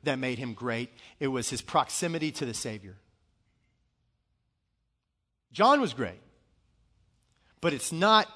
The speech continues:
his personal greatness that makes him great or makes him the greatest. It's his proximity to the Savior that makes him unique as his forerunner.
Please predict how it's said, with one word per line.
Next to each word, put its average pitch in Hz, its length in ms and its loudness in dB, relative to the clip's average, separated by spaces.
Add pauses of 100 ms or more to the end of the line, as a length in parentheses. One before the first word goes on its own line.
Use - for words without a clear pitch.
(140)
his 170 180 0
personal 185 600 0
greatness 135 760 -2 (340)
that 135 160 0
makes 175 320 2
him 113 140 -10
great 107 320 -12 (840)
or 139 80 -4
makes 151 260 0
him 151 100 -6
the 120 80 -6
greatest. 127 460 -4
It's 139 180 -8
his 110 120 -8
proximity 135 840 -6 (400)
to 131 380 -2 (240)
the 110 100 -8
Savior 104 640 -4 (760)
that 117 120 -8
makes 113 300 -8
him 104 100 -12
unique 104 460 -16 (340)
as 120 180 -6
his 120 140 -6
forerunner. 107 580 -8